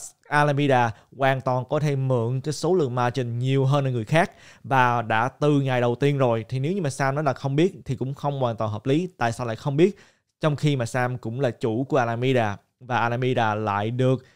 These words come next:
có cái phần trăm vay mượn cao như vậy ở trên F T X và không bị thanh lý. Nói chung thì, à, phần lớn mọi người không có tin những gì Sam chia sẻ. Một số người, tôi không biết là lý do gì nhưng mà cũng tin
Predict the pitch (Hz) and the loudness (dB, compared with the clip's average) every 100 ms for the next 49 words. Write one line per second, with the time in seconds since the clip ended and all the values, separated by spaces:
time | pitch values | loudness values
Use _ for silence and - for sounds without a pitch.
0 | _ _ _ 147 147 175 180 - 139 127 | _ _ _ 2 2 4 -2 0 -2 -2
1 | 117 143 131 131 120 _ _ 123 143 143 | -2 2 2 2 -8 _ _ -4 0 0
2 | 127 107 110 113 - 147 143 143 117 107 | 0 -2 -4 -6 -2 2 2 0 0 -2
3 | 107 - 110 110 131 117 117 - 139 147 | -2 -6 -10 -8 -6 -6 -8 -4 0 0
4 | - 127 110 - 135 117 113 127 131 165 | -2 -10 -10 -6 -6 -6 -4 0 2 0
5 | 175 _ _ 156 170 175 147 - _ 139 | -2 _ _ -2 6 8 6 -4 _ -4
6 | 131 117 110 - 131 127 127 170 143 117 | 0 0 0 -4 -4 0 0 2 0 -2
7 | 123 117 107 - - 143 135 139 143 123 | 0 0 -2 -6 -6 -4 -2 0 0 0
8 | 110 117 113 110 113 - 120 107 98 127 | -6 -4 -4 -4 -8 -6 -6 -4 -2 -4
9 | - - _ _ 123 131 - 185 220 147 | -6 -16 _ _ -6 -4 4 4 6 4
10 | 123 110 127 147 160 180 120 117 147 160 | 4 -2 -6 -2 0 4 2 2 2 2
11 | 131 123 113 117 113 110 104 135 151 135 | 2 0 -2 -4 -6 -8 -6 0 2 0